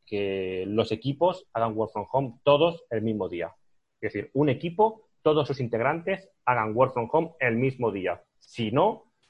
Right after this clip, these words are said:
puede ser un caos, porque esa persona que ese día está trabajando desde casa y el resto no,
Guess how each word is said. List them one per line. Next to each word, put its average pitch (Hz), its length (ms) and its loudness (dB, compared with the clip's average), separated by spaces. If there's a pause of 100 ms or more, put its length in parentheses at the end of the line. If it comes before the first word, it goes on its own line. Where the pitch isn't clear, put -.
puede 127 160 2
ser 117 120 -4
un 101 100 -4
caos, - 320 -4 (120)
porque 113 200 0
esa 143 160 0
persona 131 440 0
que 131 120 2
ese 127 180 0
día 113 400 0 (320)
está 117 200 -2
trabajando 117 340 0
desde 104 160 2
casa 98 340 -2
y 117 80 0
el 104 100 4
resto 120 340 0
no, 160 300 -2